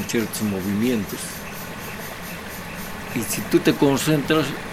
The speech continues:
puedes identificar la especie que se está movilizando sin verla, simplemente por el sonido que hace en el agua. O sea, es un,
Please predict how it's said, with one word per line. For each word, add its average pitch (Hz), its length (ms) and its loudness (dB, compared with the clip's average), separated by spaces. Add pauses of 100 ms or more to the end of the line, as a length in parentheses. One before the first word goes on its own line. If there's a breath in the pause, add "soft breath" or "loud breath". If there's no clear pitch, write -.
(120)
puedes 135 480 2
identificar 113 800 0 (380)
la 110 40 0
especie - 520 0 (500)
que - 60 -4
se - 140 -6
está - 180 -2
movilizando 110 720 0
sin 98 260 -4
verla, 110 320 2 (1700)
simplemente 104 580 -2
por 104 140 -4 (100)
el - 1120 -6
sonido 127 340 6
que 117 80 2
hace 110 240 0
en 98 160 -2
el 110 80 0
agua. 104 200 0 (1600)
O 104 40 -2
sea, 123 200 6
es 120 220 2
un, 127 220 2